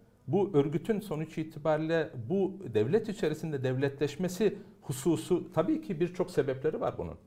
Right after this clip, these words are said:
Yani de, e, o, o, o işte tek parti zihniyetinin, o elitist yaklaşımının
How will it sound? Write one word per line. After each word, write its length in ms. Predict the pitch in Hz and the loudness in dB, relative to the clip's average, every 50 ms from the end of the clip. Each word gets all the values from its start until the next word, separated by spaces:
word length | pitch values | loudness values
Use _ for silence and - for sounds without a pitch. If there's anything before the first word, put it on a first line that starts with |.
| _ _ - _ _ _ - | _ _ -20 _ _ _ 0
Yani 300 | 104 117 117 117 117 120 - - - - | 2 2 2 2 0 -2 -4 -14 -16 -2
de, 100 | 101 117 | 4 6
e, 60 | 113 110 131 120 - - 131 127 98 104 101 104 | 6 6 4 -2 -6 -6 -4 -4 -4 -4 -2 2
o, 180 | 113 113 - 117 101 - - 73 80 85 73 - - | 2 2 2 0 -8 -12 -12 -14 -14 -14 -14 -14 -12
o, 300 | - - 120 131 - - - - | -8 -4 -4 -4 -4 -4 0 6
o 160 | 180 202 180 | 8 8 8
işte 460 | - - - - - 175 160 143 - | 6 0 -4 0 2 4 4 4 2
tek 240 | - 208 208 202 - | 0 -4 -4 0 2
parti 260 | 190 160 180 - 175 | 2 2 4 2 -4
zihniyetinin, 800 | 147 143 143 123 147 139 131 127 131 - 151 151 135 98 104 - - - - - | -6 -4 -4 -2 -2 0 0 -2 -2 -4 -4 -4 -4 -4 -4 -8 -12 -18 -4 2
o 160 | 139 143 - | 2 4 4
elitist 460 | 143 139 151 156 156 - 277 - - - | 4 4 2 2 2 -2 -6 -6 -4 -4
yaklaşımının 680 | 147 - - 139 127 127 - 135 131 127 117 101 98 | -4 -4 -2 -4 -4 -2 -4 -4 -2 -2 -2 -2 -2